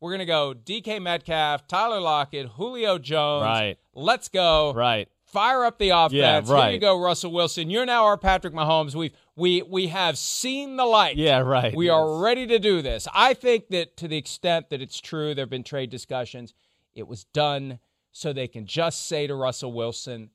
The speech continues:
Speaker 1: "We tried."
Speaker 2: Maybe.
Speaker 1: That's the only reason they did it.
Speaker 2: M-, maybe. Maybe that's why they did it. You kinda said that last year with Antonio Brown a little bit, too. I, I mean, maybe th-, maybe that is the reason they're doing it.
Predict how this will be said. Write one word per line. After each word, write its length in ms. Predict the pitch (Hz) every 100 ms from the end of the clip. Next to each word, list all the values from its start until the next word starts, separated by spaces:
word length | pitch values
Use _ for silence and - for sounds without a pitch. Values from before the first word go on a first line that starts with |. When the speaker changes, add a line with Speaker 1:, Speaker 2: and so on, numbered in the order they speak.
| _ _
Speaker 1:
"We 240 | 95 104 95
tried." 480 | - 107 87 53 120
Speaker 2:
Maybe. 360 | 120 160 170
Speaker 1:
That's 260 | 147 120 -
the 120 | 135
only 220 | 127 123
reason 380 | 117 120 107 113
they 100 | 107
did 220 | 113 90
it. 60 | -
Speaker 2:
M-, 60 | 120
maybe. 560 | 131 190 156 175 165 101
Maybe 320 | 123 156 160
that's 240 | 160 -
why 180 | 151 156
they 120 | 170
did 160 | 160 170
it. 80 | 151
You 100 | 147
kinda 220 | 202 175
said 200 | 175 175
that 140 | 185
last 300 | 156 170 165
year 80 | 175
with 140 | 175
Antonio 500 | 170 165 165 175 170
Brown 280 | 139 147 185
a 40 | 170
little 220 | 151 151
bit, 220 | 160 147
too. 280 | 165 202 127
I, 260 | 110 127 127
I 20 |
mean, 180 | 143 123
maybe 220 | 139 165
th-, 120 | 127
maybe 220 | 131 175
that 200 | 190 180
is 160 | 196 156
the 80 | 120
reason 260 | 120 113
they're 160 | 107 104
doing 340 | 98 107 95
it. 160 | 85